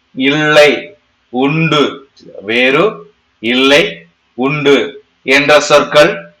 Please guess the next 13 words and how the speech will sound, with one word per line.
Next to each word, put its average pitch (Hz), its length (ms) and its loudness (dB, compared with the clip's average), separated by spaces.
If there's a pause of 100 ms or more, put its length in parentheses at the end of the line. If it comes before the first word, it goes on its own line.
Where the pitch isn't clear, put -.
(140)
இருதிணை, 151 840 0 (240)
ஐம்பால், 143 720 2 (300)
மூவிடங்களுக்கும் 160 1300 2 (260)
பொதுவான 165 840 2
சொற்கள் 131 520 -2 (260)
ஆகும். 90 480 -8 (880)
எண்ணும் 165 580 0
பெயர்களில் 156 760 2
ஒன்று 160 680 0
முதலான 143 840 2 (160)
எண்கள் 156 520 2
எல்லாம் 143 720 2
பெயருக்கு 151 960 0